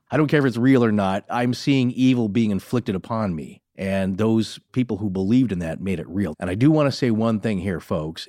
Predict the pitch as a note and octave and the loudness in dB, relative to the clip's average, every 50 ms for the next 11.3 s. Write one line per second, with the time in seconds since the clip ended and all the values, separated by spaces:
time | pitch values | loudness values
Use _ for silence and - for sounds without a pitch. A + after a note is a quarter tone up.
0 | _ - A2 G#2 - C#3+ C3+ C#3+ D3 - - D3+ C#3+ C3+ B2 A#2 A2+ G2 F#2+ A#2 | _ -6 -6 -4 0 0 0 0 0 0 -2 0 2 2 2 2 0 0 2 2
1 | A#2+ B2 C3 C3+ C#3 D3 D3 C#3+ B2+ - - G#2+ G#2+ G2 G2 - A#2 A2+ G#2 G#2+ | 4 4 4 2 2 0 0 -2 -6 -8 -6 -4 -4 -4 -4 -2 -2 -2 0 0
2 | A2+ A#2 G2+ A2 A2 A2 G#2+ G2+ G2+ C3+ C#3+ C#3+ C#3+ C#3+ C#3 C3 - - A2+ G#2+ | 0 0 0 0 -2 0 0 0 0 0 2 2 2 2 0 -2 -4 -2 0 0
3 | G#2 G#2 G2 - A2 A2 A2 A2 G#2+ F#2+ F#2 G#2+ A2+ A2 G#2 F#2 G#2 G2+ G#2 G2+ | 2 0 0 -2 -2 -2 0 0 -2 -2 -2 -2 -2 -2 -2 -2 -4 -2 -2 0
4 | G2+ G2+ G2+ G2+ G2 F#2+ - _ _ _ _ - - C3+ B2+ A#2+ A#2+ A2 A2+ C#3+ | 0 0 0 0 -2 -4 -8 _ _ _ _ -6 -2 -2 0 0 0 0 2 2
5 | E3+ F#3+ F3+ C3+ B2+ D3+ C#3 C3 - - - C3 A#2+ A2 - - C3+ B2+ A#2+ A#2 | 4 4 2 2 2 0 0 0 -4 -4 -2 0 0 -2 -2 -2 0 0 2 2
6 | A#2 A2+ A2+ G#2+ _ _ _ _ - G2+ G#2 A2+ A2+ A#2 B2+ C3 C#3 C#3+ C#3 - | 2 0 0 -2 _ _ _ _ -10 -4 -2 0 2 2 2 2 2 0 0 -4
7 | - - C#3 B2+ B2+ A#2+ - F3+ F3 E3+ E3 D#3+ D3 - D3+ C3+ C3+ C3+ B2+ A#2+ | -4 -4 -2 0 0 0 2 2 2 2 2 2 0 0 -2 -2 0 0 0 0
8 | - - D3 B2+ A2 G2+ B2 C3 C#3 C3+ - C#3+ C#3 C#3 C#3+ C3 - C3 D3 D3+ | 0 0 0 0 0 2 2 2 2 2 4 4 4 4 4 2 2 2 2 2
9 | - - F3+ - F#3+ F#3+ F3+ D#3 - - F#3 F#3 F3+ D#3 B2+ A2+ A2+ - A2+ B2 | 2 0 0 0 0 2 0 0 -2 -2 0 2 4 4 4 2 0 0 2 2
10 | C#3+ D3+ D3 C3+ A2 - G#2+ F2 F2 F#2+ - G#2+ G#2+ G2+ F#2+ G#2+ G2 D#2 F2 G#2+ | 4 4 2 2 0 -2 -4 -4 -4 -4 -2 -2 0 0 0 -2 -4 -4 -2 -2
11 | A2+ A2 F#2+ E2 D2 C#2 | 0 0 0 -2 -6 -10